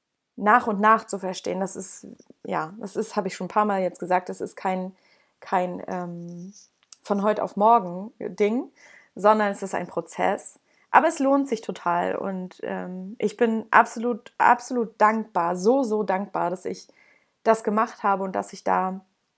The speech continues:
immer weiter wachsen durfte und, und natürlich auch noch weiter wachsen darf. Ich bin echt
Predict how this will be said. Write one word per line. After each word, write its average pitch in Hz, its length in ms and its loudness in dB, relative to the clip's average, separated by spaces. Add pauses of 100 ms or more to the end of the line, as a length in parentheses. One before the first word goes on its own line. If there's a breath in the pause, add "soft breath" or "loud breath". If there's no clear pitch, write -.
(480)
immer 214 240 2
weiter 208 300 6
wachsen 185 320 4
durfte 175 440 -8
und, 180 360 -12 (240)
und 208 140 -2
natürlich 208 420 0
auch 196 60 -2
noch 196 180 -2
weiter 196 260 2
wachsen 190 300 -4
darf. 196 280 2
Ich - 120 -16
bin 175 140 -8
echt 185 260 -8